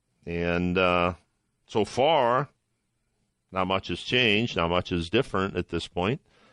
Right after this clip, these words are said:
but, uh, we're keeping an eye on it and seeing if that underlying belief system influences their policies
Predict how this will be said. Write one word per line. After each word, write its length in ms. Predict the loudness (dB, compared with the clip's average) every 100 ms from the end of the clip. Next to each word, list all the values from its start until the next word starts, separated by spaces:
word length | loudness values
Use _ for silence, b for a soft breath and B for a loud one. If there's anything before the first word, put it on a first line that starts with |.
| b b _
but, 640 | 0 2 4 4 2 -2 0
uh, 300 | 2 4 0 -4 _ _ _ _ _ _ _ _ -14
we're 100 | -4
keeping 280 | -2 0 2
an 100 | 2
eye 200 | 4 4
on 180 | 4
it 140 | 2 0
and 100 | -6
seeing 760 | -2 2 4 4 4 2 0 -6 _ _ _ _
if 840 | 0 4 6 4 4 4 0 -6 _ _ _ _ _ _
that 160 | 2 4
underlying 640 | 4 4 4 4 2 2
belief 340 | 2 4 2 2
system 600 | 0 0 0 0 0 0
influences 1200 | 0 0 2 2 4 2 -2 -2 0 0 -4 -14 _ _ _ _ 0
their 160 | 0
policies 840 | 2 2 2 0 -2 -2 -2 -6